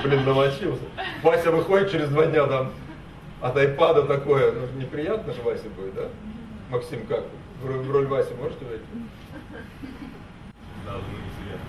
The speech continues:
Speaker 1: Ну, неприятно, молодец. Так же Богу в какой-то степени, знаете, Он дает нам это тело, мы получаем, потом мы жалуемся: «О, спаси меня от болезни, меня болезнь». Ну, сколько уже тебе можно говорить, знаете, есть такие, такие.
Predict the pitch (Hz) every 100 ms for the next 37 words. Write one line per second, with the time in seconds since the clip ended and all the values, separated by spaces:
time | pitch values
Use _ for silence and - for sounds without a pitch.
0 | - 127 131 135 220 262 - - - -
1 | - - - - - - 165 165 170 202
2 | 226 - - 143 147 143 - 131 120 107
3 | 98 98 117 117 104 104 135 139 165 170
4 | 165 160 151 135 117 117 131 143 147 143
5 | 131 117 123 127 - 151 151 139 160 151
6 | 139 - 285 359 381 381 - 320 311 302
7 | 269 - 226 277 330 359 392 392 - 320
8 | 339 - - - - - - 311 330 359
9 | 381 311 302 359 339 370 359 - - -
10 | - - - - - - 165 170 160 165
11 | 165 160 147 143 143 160 123 117 139 135
12 | 120 139 170 160 135 127 135 131